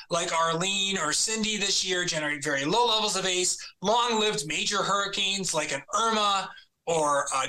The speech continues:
Dorian generate tremendous levels of ace. Um, and so if you look at, uh, August sea surface temperatures correlated with seasonal levels of accumulated cyclone energy, and we toggle back and forth between what we currently observe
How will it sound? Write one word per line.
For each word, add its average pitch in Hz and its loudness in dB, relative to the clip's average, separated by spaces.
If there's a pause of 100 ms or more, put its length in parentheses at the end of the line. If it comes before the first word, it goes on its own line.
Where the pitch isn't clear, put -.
Dorian 196 2 (120)
generate 175 0
tremendous 185 0
levels 160 0
of 143 -4
ace. - -2 (260)
Um, 143 0
and 165 -2
so 202 0
if 190 0
you 208 0
look 294 0
at, - -2 (460)
uh, 175 0
August 226 2
sea 208 -2
surface 196 -2
temperatures 190 -2
correlated 175 2
with 160 -2
seasonal 185 0
levels 175 2
of 151 0
accumulated 165 0
cyclone 170 0
energy, 156 -2 (420)
and 175 -2
we 180 0
toggle 190 2
back 175 -2
and 160 -6
forth 196 0
between 151 -4 (340)
what 156 -2
we 139 -4
currently 139 -2
observe 247 0